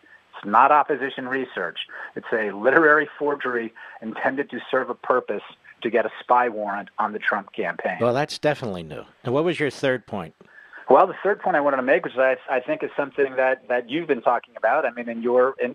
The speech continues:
Speaker 1: in your recent, uh, in your recent work, your, your best-selling book on the press, I think many people will be surprised to see the, to see the extent of the role the press played here. I mean, I think a lot of people believe that the press was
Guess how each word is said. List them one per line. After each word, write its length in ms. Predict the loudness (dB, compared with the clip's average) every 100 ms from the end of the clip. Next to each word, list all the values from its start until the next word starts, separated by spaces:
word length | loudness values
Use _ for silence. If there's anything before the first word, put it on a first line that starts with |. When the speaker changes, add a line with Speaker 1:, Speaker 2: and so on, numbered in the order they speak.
| -8
Speaker 1:
in 120 | -4
your 180 | -2 -2
recent, 460 | -4 -10 -10 -10 -4 2
uh, 360 | 2 2 0 -4
in 60 | -4
your 180 | 2 2
recent 440 | 2 -4 -4 -2 2
work, 260 | 4 2 2
your, 240 | 2 2 4
your 180 | 4
best-selling 480 | 4 2 2 0 0
book 220 | 0 0
on 100 | 0 -2
the 40 |
press, 300 | 2 4 4 0 _ -20 -14 0
I 100 | 2
think 200 | 2 -2
many 200 | -2 -4
people 320 | -4 -2 0
will 160 | 0 -2
be 180 | -2 -6
surprised 600 | -6 2 6 6 6 2 -4
to 100 | -12 -6
see 200 | -4 -4
the, 400 | -4 -4 -2 -6 _ _ _ _ _ -8
to 80 | -6 -2
see 140 | -2
the 480 | -2 -2 0 0 0
extent 540 | -2 -2 0 2 2 -2
of 120 | 0
the 60 |
role 220 | 4 4 2
the 100 | -2
press 280 | 2 2 0
played 300 | 0 0 0
here. 240 | -2 0 0
I 60 |
mean, 120 | 0 -2
I 60 |
think 180 | -2 2
a 40 |
lot 200 | 6 6
of 100 | 4
people 240 | -2 -6 -2
believe 420 | -2 0 -2 2
that 200 | 2 2 _ _ _ _ -18 -6
the 40 | -4
press 340 | 2 2 2 0
was 340 | 2 2 0